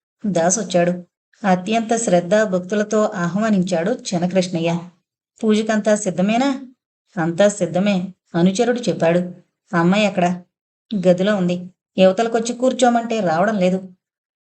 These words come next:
జుట్టుపట్టి ఈడ్చుకు వస్తే స్వామి ఈడ్చుకు వస్తాడు." ఇక ఆంజనేయ స్వామి ఒంటి మీదకి రప్పించుకోవడం ఒక తమాషాగా ప్రారంభమైంది. వెలుగుతున్న జ్యోతిని అరచేతిలో పెట్టుకున్నాడు దాసు. ఎదురుగా కిటికీ మీద, గోడ మీద ఎవరో కనిపిస్తున్నట్టుగా,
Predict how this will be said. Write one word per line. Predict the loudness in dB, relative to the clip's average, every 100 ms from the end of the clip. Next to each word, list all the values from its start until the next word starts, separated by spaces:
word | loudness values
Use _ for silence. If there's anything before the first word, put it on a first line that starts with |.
| _ _ -4
జుట్టుపట్టి | -2 -2 0 0 0 0
ఈడ్చుకు | -2 -2 -2 0
వస్తే | 0 0 0 0
స్వామి | -2 0 2 0 -2
ఈడ్చుకు | -4 -6 -2 0
వస్తాడు." | 0 2 2 0 -8 _ _ _ _
ఇక | 2 2 0
ఆంజనేయ | -2 0 0 0 -2
స్వామి | 0 0 2 2
ఒంటి | 0 -4 -4
మీదకి | -2 -2 0
రప్పించుకోవడం | -2 -2 -6 0 2 2 0 -6 -4
ఒక | 0
తమాషాగా | 0 0 -2 -2 0 0 0
ప్రారంభమైంది. | 0 -2 0 0 0 0 0 -2 -4 -16 _ _ _ _
వెలుగుతున్న | 0 2 2 0 0 0
జ్యోతిని | 0 -2 0 0 -2 -4
అరచేతిలో | -4 -2 -2 2 0
పెట్టుకున్నాడు | 2 -2 -2 -4 -2 -2
దాసు. | 0 -2 -2 -6 -8 -16 _ _ _ _ _
ఎదురుగా | -2 0 0 2 0 0
కిటికీ | -4 -4 -2 2 2
మీద, | 2 2
గోడ | 2 2 0 -2 -2 -2
మీద | -2 -2
ఎవరో | 0 0 0 -2
కనిపిస్తున్నట్టుగా, | -2 -2 -2 -2 -4 -2 0 2 2 2 -6